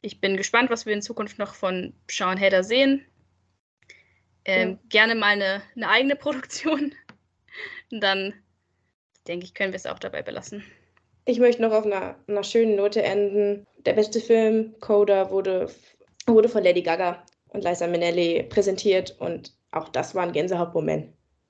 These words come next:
Speaker 2: Was mir besonders gefallen hat, war, Liza Minnelli hat ja auch, auch Sprachstörungen mittlerweile. Sie ist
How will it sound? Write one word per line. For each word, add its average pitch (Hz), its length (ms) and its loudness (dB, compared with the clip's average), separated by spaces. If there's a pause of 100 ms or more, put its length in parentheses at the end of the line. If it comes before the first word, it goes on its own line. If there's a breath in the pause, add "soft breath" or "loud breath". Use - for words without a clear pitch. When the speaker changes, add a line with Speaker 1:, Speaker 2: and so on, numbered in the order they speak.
(640)
Speaker 2:
Was - 260 -10
mir 202 100 2
besonders 196 320 2
gefallen 180 540 0
hat, 175 200 -2
war, 170 360 2
Liza 180 240 2
Minnelli 180 580 0 (340 soft breath)
hat - 120 -6
ja 175 160 4
auch, - 140 -10 (200)
auch - 120 -10
Sprachstörungen 185 760 0
mittlerweile. 175 680 2
Sie 156 80 -8
ist - 260 -16